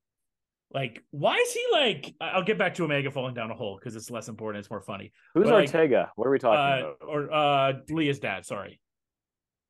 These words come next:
Speaker 2: Oh, Bail Organa.
Speaker 1: Organa, Organa. Like, with Organa, like, why is he being,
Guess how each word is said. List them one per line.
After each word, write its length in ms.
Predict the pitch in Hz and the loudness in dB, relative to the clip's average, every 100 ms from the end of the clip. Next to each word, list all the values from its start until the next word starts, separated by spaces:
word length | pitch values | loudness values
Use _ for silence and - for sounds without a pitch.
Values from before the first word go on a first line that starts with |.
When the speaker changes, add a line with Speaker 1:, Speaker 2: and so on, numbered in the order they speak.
| _ _ _ _ _ _ | _ _ _ _ _ _
Speaker 2:
Oh, 180 | 151 156 | 6 6
Bail 300 | 110 135 156 | 8 6 8
Organa. 600 | 139 113 107 - 101 82 - _ | 6 4 0 -4 -8 -8 -10 _
Speaker 1:
Organa, 460 | 156 151 175 151 120 | -4 0 2 2 0
Organa. 500 | 143 151 147 123 104 _ _ _ - | 0 0 0 -2 -6 _ _ _ -8
Like, 160 | 156 160 | -4 -2
with 80 | 180 | -2
Organa, 420 | 170 185 247 220 | 0 0 2 2
like, 140 | 151 | 0
why 260 | 131 175 330 | 0 2 4
is 120 | 453 | 4
he 140 | 339 311 | 2 -4
being, 580 | 240 269 262 240 208 | -2 -4 0 0 -2